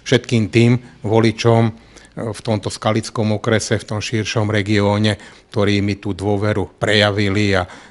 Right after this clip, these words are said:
získal som takmer štyritisíc hlasov. A tento počet hlasov je nielen v Skalickom, ale aj v tom Senickom okrese najvyšší, čo ma teší. Na jednej strane, na druhej strane zaväzuje. No a nedá mi, aby som pri tejto príležitosti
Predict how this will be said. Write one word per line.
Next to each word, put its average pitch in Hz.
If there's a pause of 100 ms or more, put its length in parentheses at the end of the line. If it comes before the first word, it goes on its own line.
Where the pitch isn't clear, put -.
(100)
získal 101
som 98
takmer 101
štyritisíc 98
hlasov. 98 (480)
A 98 (560)
tento 113
počet 104
hlasov 101
je 98 (400)
nielen 123
v -
Skalickom, 117
ale 113
aj 107
v -
tom 110
Senickom 107
okrese 107 (480)
najvyšší, 104
čo 117
ma 104
teší. 113
Na 110
jednej 120
strane, 110
na 95
druhej 98
strane 101 (320)
zaväzuje. 95
No 185
a 120
nedá 120
mi, 113
aby 104
som 110
pri 110
tejto 104
príležitosti 104